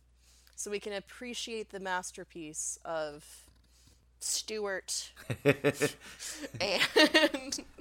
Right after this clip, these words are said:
Speaker 1: <laughs> Tammy and the T-Rex, which, oh, the title, I forgot.
Speaker 2: Oh, yeah,
Speaker 1: Um,
Speaker 2: we should mention that.
Speaker 1: yeah, I thought it was such a font error.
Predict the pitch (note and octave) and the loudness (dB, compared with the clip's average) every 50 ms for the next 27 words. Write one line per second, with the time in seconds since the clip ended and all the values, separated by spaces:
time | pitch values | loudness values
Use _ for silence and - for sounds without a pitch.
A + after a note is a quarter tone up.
0 | - - E4+ - - - D4+ - - - - A#3+ A3+ A3 A3 A3 A3 G#3+ G3+ G3+ | -14 -10 -8 -6 -6 -6 -6 -4 -2 0 2 4 4 4 4 2 2 0 0 0
1 | G3 G3 G3 G3 G3 - B3+ A#3 A3 G#3 G3 G3 F3 D#3+ E3 - - - G3+ F3+ | 0 0 -2 0 2 0 0 0 -2 -2 2 4 4 4 2 0 -4 -6 -6 -6
2 | - - - - - - - A#3 C4 B3+ A#3+ F#3+ G3+ G3 - - C4+ E4 F4+ D#4 | -6 -10 -16 -18 -10 6 8 8 10 10 6 4 2 0 2 2 2 4 4 4
3 | A#3+ G3+ - - - A#3 A#3+ - D4+ C#4+ D#4+ E4 C#4 A3 G3+ C#3+ C#3 D3 F3+ A3 | 4 2 4 4 4 2 2 0 -2 2 6 8 8 10 10 8 8 8 8 8
4 | B3+ C#4 B3+ G3 C#3+ A2+ G#2 G2+ A#2 - - C#3 C#3+ E3 G3 F#3+ - D3+ C3+ D#3 | 8 8 8 8 8 6 4 4 2 -2 -2 -2 -2 -2 -2 -2 -2 -2 0 0
5 | F#3+ F3+ C3 - - - - - - - - - - A3 B3+ G3 - - - B3 | 2 2 2 0 0 -4 -12 -20 -20 -20 -18 -14 2 6 8 8 8 8 6 6
6 | B3+ A#3 A#3+ B3+ B3+ A#3+ - B3 - A3 G3+ - - D#3+ D3+ D#3+ D#3+ - - G#3 | 6 4 4 4 0 -2 -4 -4 -4 -6 -6 -4 -2 -2 -2 -2 -2 0 0 0
7 | A3 A#3 B3+ C#4+ D4+ D#4+ | 2 2 0 0 -2 -6